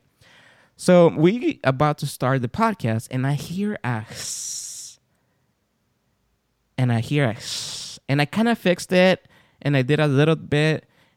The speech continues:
and I kinda still heard the hiss. And I told you about it, and you're like, "Yeah, it's fine, right?"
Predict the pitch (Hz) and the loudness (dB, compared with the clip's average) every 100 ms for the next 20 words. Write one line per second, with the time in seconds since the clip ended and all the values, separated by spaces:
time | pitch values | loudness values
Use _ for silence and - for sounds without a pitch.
0 | _ 143 151 - - - 277 440 339 - | _ -2 0 -2 -8 -4 0 0 -2 -6
1 | _ _ _ 165 208 185 - - 220 262 | _ _ _ 0 2 0 -4 -2 4 4
2 | 185 131 117 104 101 - - - _ _ | 4 0 -2 -8 -10 -12 -16 -20 _ _
3 | _ _ _ - 147 135 - 165 220 196 | _ _ _ -2 2 2 2 2 4 4
4 | 117 98 95 107 110 113 110 113 349 508 | 2 2 0 0 0 0 0 -2 -4 -4
5 | 480 - 113 98 98 - | -4 -4 -4 -2 -2 -4